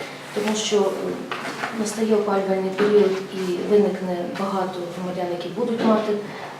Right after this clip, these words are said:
право на житлові субсидії, ми хочемо ще раз підгадати основні моменти і основні тези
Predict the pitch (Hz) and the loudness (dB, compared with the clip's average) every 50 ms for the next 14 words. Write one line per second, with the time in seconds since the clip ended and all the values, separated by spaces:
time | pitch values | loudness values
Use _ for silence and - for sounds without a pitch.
0 | - - - - - - 208 208 202 190 196 190 190 190 190 - - 202 190 190 | -14 -16 -16 -12 -2 2 2 2 2 2 0 -2 -4 -6 -6 -4 -4 -2 -2 -2
1 | 190 - - - - 208 202 208 220 254 262 262 254 - 226 226 226 226 233 233 | -2 -4 -6 -6 -4 -2 -2 0 0 -2 0 0 -2 -2 -2 -2 -2 -2 0 0
2 | 226 214 214 - 208 196 196 190 185 202 208 208 208 202 196 190 190 190 190 - | 0 0 -2 -4 -4 -2 -2 0 2 2 2 2 2 2 0 -2 -2 -2 -4 -8
3 | - - - - - - - - - - 208 - 220 214 220 240 233 226 214 214 | -10 -12 -12 -12 -12 -12 -12 -10 -6 -6 -2 0 2 4 4 6 6 6 6 6
4 | 220 233 240 240 233 247 202 196 190 190 190 - - - - - - - - - | 6 6 6 4 4 2 0 0 -2 -4 -6 -8 -12 -14 -16 -18 -18 -18 -18 -18
5 | - - - 208 202 196 190 196 214 208 214 220 214 208 214 214 214 208 208 208 | -16 -8 -4 -2 -2 -2 0 0 2 4 4 4 4 6 6 6 6 6 6 4
6 | 196 185 | 0 0